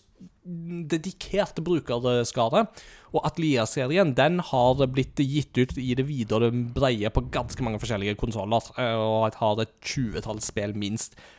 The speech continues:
Men jeg har aldri spilt et eneste et av de. Eh, uansett, Atelier Ryza tre er bekreftet og kommer til Nintendo Switch tjuefjerde februar tjue tjuetre. Og så var det en, eh, interessant session, for selveste Shigeru Miyamoto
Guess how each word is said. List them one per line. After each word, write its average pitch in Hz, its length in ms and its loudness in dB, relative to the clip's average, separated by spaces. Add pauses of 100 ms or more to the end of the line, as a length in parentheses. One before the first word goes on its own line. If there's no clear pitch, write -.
Men 131 80 2
jeg 135 80 4
har - 100 -6 (140)
aldri 131 260 6
spilt 120 220 -2
et 113 80 -6
eneste 104 260 -8
et - 140 -12
av 90 60 -6
de. - 120 -8 (1000)
Eh, 175 240 6 (100)
uansett, 151 580 2
Atelier 147 540 4
Ryza 113 480 4 (100)
tre 185 440 -2 (120)
er 143 220 -2
bekreftet 143 560 -4
og 180 140 0
kommer 127 520 0
til 113 340 -4
Nintendo 113 520 -2
Switch - 420 -4
tjuefjerde 143 540 0
februar 104 500 -4
tjue 110 180 -2
tjuetre. - 280 -8 (1400)
Og 226 80 8
så 294 140 8 (100)
var 226 240 12
det 220 140 8 (100)
en, 196 140 8 (100)
eh, 196 280 8 (120)
interessant 175 560 4
session, 117 400 -2
for 196 320 2
selveste 170 480 2
Shigeru 165 340 4
Miyamoto 139 520 4